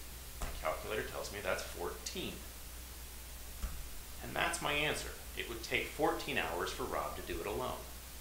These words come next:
Once again, hit the pause button if you need to, but make sure you get what we've done here. All we've really done, we've created this same set of, uh, uh, rational, this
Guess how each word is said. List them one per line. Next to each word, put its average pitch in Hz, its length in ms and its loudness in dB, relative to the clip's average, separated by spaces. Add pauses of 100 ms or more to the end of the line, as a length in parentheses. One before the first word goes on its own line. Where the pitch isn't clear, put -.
(400)
Once 165 180 0
again, 151 200 2 (100)
hit 190 140 2
the - 80 -2
pause 175 340 6
button - 300 2
if - 160 -2
you 95 80 0
need 90 220 0
to, 120 100 0
but - 200 0 (200)
make 175 120 0
sure - 200 0
you 165 100 2 (160)
get - 300 2 (180)
what 107 180 0
we've 107 160 -2
done 123 220 2
here. - 120 -2 (120)
All 214 260 10
we've 233 220 2
really 160 240 4
done, - 160 10 (880)
we've 101 240 -6
created 107 400 4
this 95 140 4
same 156 720 2
set 156 380 2 (180)
of, 135 360 4 (160)
uh, 101 260 2 (580)
uh, 101 220 0 (220)
rational, 123 640 10 (140)
this 127 260 2